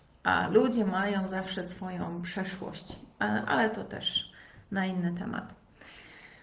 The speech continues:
E, kiedy jest porządek, e, są porządki właśnie takiej, em, porządek miłości,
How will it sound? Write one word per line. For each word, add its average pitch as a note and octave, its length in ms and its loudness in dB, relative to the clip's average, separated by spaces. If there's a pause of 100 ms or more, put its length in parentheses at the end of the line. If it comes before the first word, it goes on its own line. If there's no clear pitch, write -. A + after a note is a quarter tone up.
(340)
E, A3 80 10 (1040)
kiedy C4+ 200 4
jest C4+ 220 4
porządek, A#3 640 6
e, G#3+ 200 2
są G#3+ 220 4
porządki G#3+ 580 4
właśnie G#3 340 2
takiej, G3 600 0
em, G3 760 0 (160)
porządek G#3 420 2
miłości, G#3 680 2